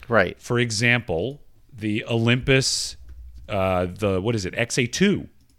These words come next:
Speaker 2: which
Speaker 1: Mm-hmm.
Speaker 2: is effectively a point and shoot. There's also the Olympus,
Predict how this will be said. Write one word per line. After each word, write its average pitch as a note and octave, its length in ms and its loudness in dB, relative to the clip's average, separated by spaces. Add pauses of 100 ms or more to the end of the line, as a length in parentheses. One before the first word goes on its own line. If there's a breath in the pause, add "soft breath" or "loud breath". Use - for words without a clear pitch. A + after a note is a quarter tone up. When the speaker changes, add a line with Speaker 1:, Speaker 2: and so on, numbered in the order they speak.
(140)
Speaker 2:
which G2+ 200 0
Speaker 1:
Mm-hmm. - 80 2
Speaker 2:
is A#2 120 -2
effectively C3 760 0
a F#2 40 2
point E2 280 -6
and D2 120 -10
shoot. D#3 320 -4 (340 loud breath)
There's C3+ 200 -2
also F3+ 320 4
the D3 180 4
Olympus, D#3 440 0